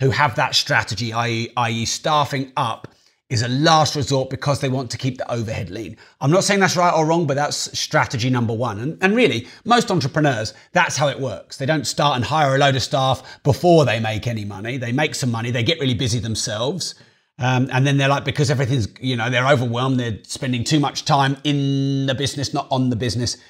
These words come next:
then they'll usually, in a reactive way, hire. Um, and you can basically run your whole business like that, but it's very, very reactive, but it will keep the overhead lean. The second thing you can do, and I wouldn't necessarily recommend this until you've either got some startup capital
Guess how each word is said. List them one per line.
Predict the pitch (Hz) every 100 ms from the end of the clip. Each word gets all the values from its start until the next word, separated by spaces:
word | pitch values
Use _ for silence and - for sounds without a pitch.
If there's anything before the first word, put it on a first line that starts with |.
| _ _
then | - 131
they'll | 127
usually, | 123 127 117 131 139
in | 151
a | 156
reactive | 165 180 160 - 143 117
way, | 123 123
hire. | 120 120 107 - - _ _ _ _
Um, | - 143
and | 156
you | 190
can | 180
basically | 151 147 143 131 127 90 101
run | 110 131 135
your | 113
whole | 143
business | 113 147 123 -
like | 110
that, | 110 110
but | 165
it's | 165
very, | - 165 143
very | 127 151 135
reactive, | 123 127 123 - - - - -
but | 135
it | 135
will | 131
keep | - 135
the | 127
overhead | 113 104 98
lean. | 78 71 - _ _ _ _ _ _ _ _ _ -
The |
second | - 247 254 220
thing | 208 165
you |
can | 147 135
do, | 120 113
and | 120
I |
wouldn't | 165 214 208
necessarily | - 185 170 160
recommend | 151 156 151 143
this | 98 - - - -
until | - 143 175
you've | 165 151
either | 151
got | 156 151
some | 139
startup | 127 208 202 202 -
capital | 143 139 131 131 120